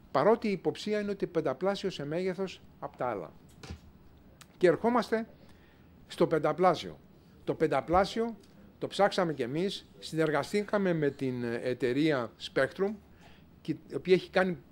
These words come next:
πολλά, ε, ε, σεισμικά γύρω από την περιοχή. Η εταιρεία που έκανε τα περισσότερα είναι η νορβηγική P G S, αλλά έχει συμφωνία μυστικότητος με την Κύπρο και δεν δημοσιεύει,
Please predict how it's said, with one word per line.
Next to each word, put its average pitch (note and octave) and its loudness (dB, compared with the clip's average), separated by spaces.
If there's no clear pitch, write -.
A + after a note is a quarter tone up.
πολλά, D#3+ 2
ε, G2 -6
ε, G#2+ -8
σεισμικά B2 -4
γύρω D#3+ 0
από D3+ 0
την C3+ -10
περιοχή. A#2+ -4
Η C#3 -2
εταιρεία D3+ 4
που F3 0
έκανε F3 0
τα D3 -4
περισσότερα C#3 -2
είναι C#3+ -4
η C3 -4
νορβηγική A#2 -6
P - 0
G C3+ -2
S, D3+ -2
αλλά C3 -4
έχει D#3 -4
συμφωνία C#3+ -8
μυστικότητος C#3+ -4
με A#2 -6
την A#2 -8
Κύπρο C#3 -4
και C3+ -6
δεν F#3 2
δημοσιεύει, A#2+ -4